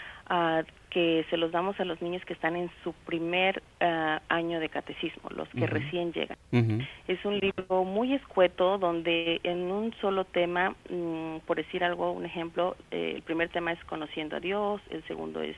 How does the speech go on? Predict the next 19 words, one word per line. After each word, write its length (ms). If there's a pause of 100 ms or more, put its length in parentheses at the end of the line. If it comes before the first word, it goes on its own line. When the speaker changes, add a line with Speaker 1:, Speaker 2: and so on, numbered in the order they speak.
Speaker 1:
Dios 160
nuestro 300
Padre, 580 (380)
el 100
tercero 400
es 80
Dios 200 (100)
Hijo, 360
el 60
tercero 340
es 60
Dios 160
Espíritu 460
Santo, 500 (560)
em, 560 (400)
lo 160
básico, 420
¿no? 320
Eh, 400